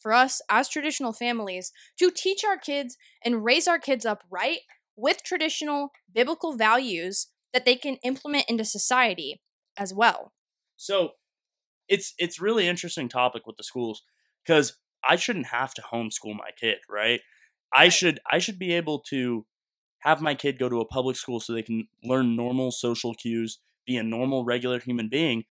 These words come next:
Speaker 2: It's at a point where you really can't. Like, you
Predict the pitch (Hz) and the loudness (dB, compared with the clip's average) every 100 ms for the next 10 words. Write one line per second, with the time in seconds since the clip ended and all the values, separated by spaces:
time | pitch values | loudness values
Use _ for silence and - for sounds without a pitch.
0 | - 156 165 143 147 147 143 - 120 117 | -8 4 4 4 0 0 0 -4 -4 -2
1 | 110 104 _ _ _ 131 147 120 - - | -2 -8 _ _ _ 0 0 0 -4 -6
2 | 120 117 - - _ 117 117 120 127 | 0 0 -2 -14 _ -6 -4 -2 -2